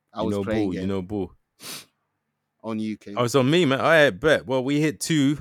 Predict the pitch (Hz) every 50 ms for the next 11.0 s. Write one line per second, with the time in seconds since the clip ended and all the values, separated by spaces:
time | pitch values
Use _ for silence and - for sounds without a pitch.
0 | - - 127 123 113 107 113 - - 135 127 120 117 113 - - 107 101 101 113
1 | 117 110 107 107 104 101 110 120 120 117 104 - - 120 113 107 101 98 95 104
2 | 113 - - - - - - 92 98 95 90 101 107 101 98 95 101 98 95 -
3 | - 107 95 - - - 110 - - 101 98 90 - 131 120 110 107 - _ _
4 | _ _ _ _ _ - - _ _ _ _ _ _ _ _ - 110 120 - -
5 | - 165 160 160 131 104 104 113 110 95 85 78 - _ _ _ _ _ _ -
6 | - 120 120 117 - 120 - - 117 127 139 - - - - 151 131 110 - 160
7 | 139 113 117 120 120 123 - - 131 120 117 110 98 95 87 80 78 76 101 117
8 | 113 110 - 143 135 123 117 113 139 135 117 - - - 110 107 104 101 98 95
9 | 92 90 87 - _ _ _ _ _ - - 120 101 - - - - 127 113 107
10 | 101 - - 117 107 101 92 - - - 123 110 101 90 85 78 80 71 - 82